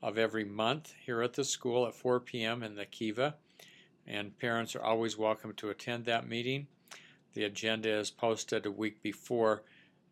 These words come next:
either on the front door or on the hallway bulletin board.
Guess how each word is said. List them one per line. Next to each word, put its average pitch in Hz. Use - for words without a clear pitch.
either 113
on 107
the 101
front 127
door 113
or 110
on 107
the 101
hallway 101
bulletin 98
board. 95